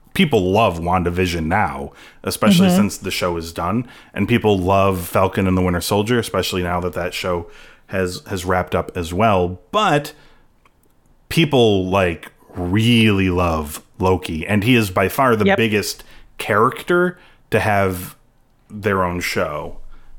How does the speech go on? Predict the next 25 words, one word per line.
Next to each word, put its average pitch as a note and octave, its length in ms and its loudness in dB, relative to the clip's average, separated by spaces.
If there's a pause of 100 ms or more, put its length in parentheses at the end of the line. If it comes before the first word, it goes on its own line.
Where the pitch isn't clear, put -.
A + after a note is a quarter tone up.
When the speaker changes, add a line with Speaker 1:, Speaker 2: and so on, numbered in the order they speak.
(360)
Speaker 1:
thus G#2 300 -2
far. - 420 -14
So F#2+ 540 0
that, E3 280 -2
that A3 140 2
didn't D#3 200 0
surprise G#2 420 0
me F#2 100 0
at D#2+ 80 -4
all. D2+ 400 -2 (520)
Um, D#2+ 720 -6 (220)
Loki's G#2+ 480 2
got F#2 260 2
a, F2 280 2
as G2+ 160 0
a E2 300 0 (420)
M A#2 120 2
C G#2 180 -6
U G2 140 0
character, F2 400 -4
has F2 200 -2
a D#2+ 100 -2
humongous G2+ 760 2
following, D2+ 540 -6
so D#2+ 420 -6